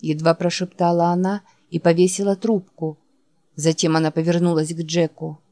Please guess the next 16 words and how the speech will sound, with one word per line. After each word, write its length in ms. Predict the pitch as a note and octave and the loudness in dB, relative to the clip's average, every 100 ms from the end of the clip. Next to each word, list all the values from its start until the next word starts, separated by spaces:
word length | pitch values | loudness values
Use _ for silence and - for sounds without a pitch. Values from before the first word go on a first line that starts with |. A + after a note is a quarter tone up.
| _ _ _ _ _ _ | _ _ _ _ _ _
Её 240 | E3+ E3 E3 | -4 -2 0
лицо, 580 | F3+ - - G#3 G#3+ - _ _ | -2 -4 -8 -6 -8 -10 _ _
как 180 | - D#3 | -8 -4
тому 280 | - E3+ E3 | 0 2 2
показалось, 800 | E3 E3 F3 E3+ G3+ F#3+ F3+ - - - | 0 -2 -2 0 0 0 -2 -8 -20 -10
ещё 320 | F3+ F3 G#3 | -4 -2 -2
более 380 | F#3 F#3 G3 E3 | -2 0 0 0
постарело 640 | E3 E3 - F3+ G3 F#3 | -2 -4 0 0 2 2
и 140 | E3 F3 | 2 0
осунулось. 880 | F#3 F#3 G#3+ F#3+ E3+ D#3 D#3 - - _ _ _ _ _ _ F3 | 0 -2 -2 0 0 -2 -6 -10 -18 _ _ _ _ _ _ -6
"Джеки, 520 | D#3+ E3+ - E3+ E3+ _ _ _ _ _ | -4 -4 -6 -18 -20 _ _ _ _ _
ты 100 | E3 | -8
только 320 | - D3+ D#3+ | -4 -6 -4
не 120 | E3 D#3 | -4 -2
волнуйся, 680 | D#3+ E3 D#3 D3+ - E3+ - - | -2 -2 -4 -8 -14 -16 -16 -8
ладно?" 500 | G3 A3 F3 D#3 | -6 -4 -4 -6